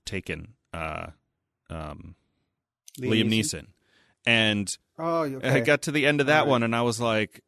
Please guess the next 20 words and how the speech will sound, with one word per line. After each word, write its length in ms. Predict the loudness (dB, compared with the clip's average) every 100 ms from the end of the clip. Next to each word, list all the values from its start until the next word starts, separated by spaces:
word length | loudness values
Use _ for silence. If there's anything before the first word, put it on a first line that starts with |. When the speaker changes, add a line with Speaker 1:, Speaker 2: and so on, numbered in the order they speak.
| _
Speaker 1:
"Okay, 800 | -10 -6 -6 -8 -8 -6 -6 -8 -8
are 120 | -6
these 200 | -6 -8
gonna 220 | -8 -6 -8
keep 340 | -6 -8 -4
getting 360 | -4 -2 -2 -2
worse?" 580 | -2 -4 -6 -8 -10 -12 _ _ _ _ _ _ _
Because 340 | -14 -4 -4 -2
so 220 | -2 -4
far 580 | -4 0 2 4 4 2 2
they 100 | 0
Speaker 2:
Uh, 140 | 0
Speaker 1:
keep 180 | -4 -4
getting 320 | -2 -2 -2
worse. 560 | -2 -2 -2 -8 -6 -6 -10 -20 _ _ _ -20 _ _ _ _ _ _ _ -12
Speaker 2:
Okay, 340 | -2 0 0 -2
they, 140 | -4
they 200 | 0 -4
do 200 | 0 -2
get, 280 | 0 -2